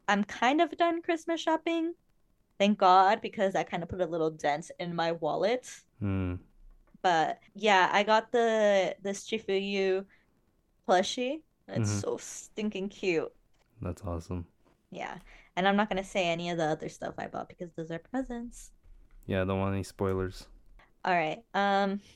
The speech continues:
Speaker 1: anything else from you?
Speaker 2: Uh, just quick manga update. I got volumes three, four, a third one, and twenty of Nana.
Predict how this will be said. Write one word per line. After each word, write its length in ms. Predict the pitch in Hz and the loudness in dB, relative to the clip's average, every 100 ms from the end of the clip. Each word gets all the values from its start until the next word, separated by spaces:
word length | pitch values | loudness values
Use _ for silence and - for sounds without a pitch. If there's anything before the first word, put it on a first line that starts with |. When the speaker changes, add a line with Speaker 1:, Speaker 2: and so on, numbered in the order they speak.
| _ _ _ - | _ _ _ -8
Speaker 1:
anything 260 | 196 208 208 | -6 -4 -4
else 160 | 214 | -4
from 160 | - 220 | -6 -4
you? 160 | 233 - _ _ _ _ _ - | -4 -8 _ _ _ _ _ 2
Speaker 2:
Uh, 320 | 117 117 113 | 6 6 6
just 360 | 120 123 - - - - | 4 0 -4 -12 -14 -4
quick 260 | - 131 117 | 0 2 2
manga 520 | 95 101 107 101 101 | 2 2 2 0 0
update. 360 | - 110 107 | -2 -2 0
I 260 | 104 98 98 - - | 0 0 -2 -8 0
got 300 | 107 104 95 | 4 4 4
volumes 680 | 107 107 104 101 92 - - - - - - - | 4 4 2 0 -2 -8 -20 -20 -20 -20 -6 4
three, 640 | 113 120 123 131 131 113 _ _ _ _ | 6 8 6 4 0 -4 _ _ _ _
four, 880 | - - 113 107 107 104 104 107 - _ _ - | -20 2 4 6 8 8 6 2 -6 _ _ -4
a 60 | 101 | 0
third 360 | - 123 113 | 6 6 6
one, 360 | 101 95 92 95 - _ | 4 2 0 -4 -10 _
and 140 | 92 - | -6 -2
twenty 440 | - 110 95 90 | 2 2 2 0
of 160 | 92 92 | -2 0
Nana. 400 | 90 87 87 | 0 0 -2